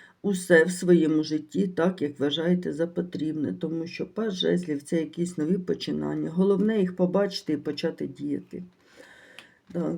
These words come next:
другий варіант. Чого вам не вистачає? Вісімка пентаклів. Вам не вистачає або фінансів, або певних знань, е, з окремих питань. Е, вам не вистачає упертості,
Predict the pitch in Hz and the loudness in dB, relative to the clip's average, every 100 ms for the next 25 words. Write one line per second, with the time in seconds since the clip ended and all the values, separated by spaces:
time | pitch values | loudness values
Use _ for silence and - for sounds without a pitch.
0 | - 185 262 233 170 165 151 - 214 254 | 0 2 4 4 4 4 2 2 4 6
1 | 262 277 220 180 175 - 147 - 147 139 | 6 6 6 4 2 -2 -4 0 2 2
2 | 131 - - _ _ _ _ _ _ - | -2 -8 -18 _ _ _ _ _ _ -2
3 | 180 254 285 220 214 185 185 190 180 165 | 2 2 2 0 2 2 4 4 4 2
4 | 147 - 156 131 - _ _ - - 175 | 0 -2 -6 -6 -10 _ _ -18 -4 4
5 | 240 285 247 208 214 - 202 208 165 156 | 8 10 10 10 6 4 -4 2 2 4
6 | 160 - - 208 180 185 180 160 143 143 | 0 0 2 4 6 6 6 4 6 4
7 | 143 262 277 - 165 165 170 185 165 156 | 4 0 -2 0 2 2 2 2 4 4
8 | 151 147 135 160 190 262 285 285 - - | 4 0 -2 2 4 6 4 2 -18 -20
9 | - 156 165 170 - 175 175 170 185 180 | -4 2 2 2 0 0 6 6 8 6
10 | 180 170 175 139 131 131 - _ _ - | 4 0 2 -2 -2 -2 -6 _ _ -20
11 | - - - _ _ 139 - 180 170 165 | -20 -20 -20 _ _ -12 6 8 10 8
12 | 160 160 131 185 240 254 226 214 - 196 | 4 2 0 4 6 6 6 2 2 -2
13 | 185 208 233 220 214 208 180 156 143 - | 4 6 8 8 6 -4 4 4 4 2
14 | 180 180 - | 0 0 2